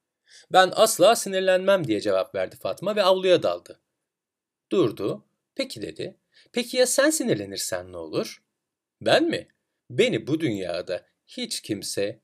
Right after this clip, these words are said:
hiçbir şey sinirlendiremez," diyerek gururla alay etti şato sahibi. Fatma bir kahkaha attı ve "Diyelim ki kızdın. Söylesene, o zaman ne olacak?" dedi.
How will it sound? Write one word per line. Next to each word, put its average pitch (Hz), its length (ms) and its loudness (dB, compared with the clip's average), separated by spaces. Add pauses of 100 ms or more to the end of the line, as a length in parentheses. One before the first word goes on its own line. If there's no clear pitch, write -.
(140)
hiçbir - 380 -12
şey 165 220 -6
sinirlendiremez," 107 1040 -4
diyerek 98 460 -8
gururla 165 460 0
alay 175 220 0
etti - 200 -10
şato 92 260 -10
sahibi. 87 540 -10 (840)
Fatma - 360 0
bir 208 140 -8
kahkaha 160 460 6
attı 143 280 -2
ve 123 140 2 (240)
"Diyelim 202 360 6
ki 240 140 -6
kızdın. 190 460 -2 (560)
Söylesene, 196 560 -2
o 160 120 0
zaman 151 340 2
ne 101 40 -6
olacak?" 92 540 -6
dedi. 92 260 -8